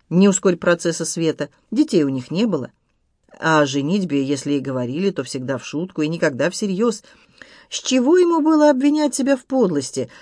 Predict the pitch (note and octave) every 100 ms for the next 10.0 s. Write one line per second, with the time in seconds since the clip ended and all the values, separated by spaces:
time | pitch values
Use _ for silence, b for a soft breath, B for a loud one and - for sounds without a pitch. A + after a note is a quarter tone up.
0 | B - G#3 B3 B3+ B3+ B3+ B3 G#3 G#3+
1 | G#3 G#3 F3+ E3+ E3+ D#3+ E3 E3+ E3 D#3
2 | - C3+ B2+ _ _ _ _ F#3 F#3 F3+
3 | E3 - G#3+ F#3 - G3+ F3+ F#3 F3+ F#3+
4 | G#3+ G3 D3+ E3 C#3 B B B D3+ D#3
5 | A#3 B3 A#3 G#3+ B3 A3 A3 A3 A#3+ B3
6 | F#3+ B2 C#3 B2 - _ _ _ _ _
7 | - B2+ B2+ C3+ A#3 A#3 A#3 A3 G3 G#3+
8 | G3+ F#3 E3+ F3+ - G3 F3 - F3+ F3+
9 | E3 - E3+ E3 - F3 E3+ E3+ D#3+ D#3